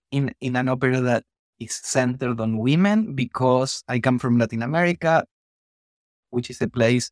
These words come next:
that experienced a lot of male produced horrors, like the dictatorship in Argentina and so forth. And the,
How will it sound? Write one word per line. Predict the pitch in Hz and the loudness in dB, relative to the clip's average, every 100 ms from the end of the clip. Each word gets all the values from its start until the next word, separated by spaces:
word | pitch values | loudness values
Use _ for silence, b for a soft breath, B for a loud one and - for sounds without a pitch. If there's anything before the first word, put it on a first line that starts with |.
| _ | _
that | 120 113 | -4 -4
experienced | 104 - 135 135 123 - 120 | -6 -6 -4 -4 -4 -6 -2
a | |
lot | 120 127 131 131 110 | 2 4 4 2 -2
of | 127 123 - - | -2 -4 -10 -4
male | 120 117 117 117 117 120 120 _ _ _ _ _ _ _ _ _ _ _ | 0 2 2 2 0 -2 -6 _ _ _ _ _ _ _ _ _ _ _
produced | 123 117 123 120 113 - _ | 0 4 4 2 0 -8 _
horrors, | 120 110 92 87 - - | 2 4 2 -6 -12 -4
like | 143 123 | -2 0
the | 120 | 0
dictatorship | 113 - 120 113 113 - 104 - | -2 -2 0 0 -4 -8 -12 -8
in | 107 | -6
Argentina | 110 120 120 147 143 131 120 113 | -4 -6 -2 0 2 2 0 -2
and | 107 | -4
so | - 113 - | -4 -6 -2
forth. | 175 160 | 0 0
And | 131 | 2
the, | 123 | 0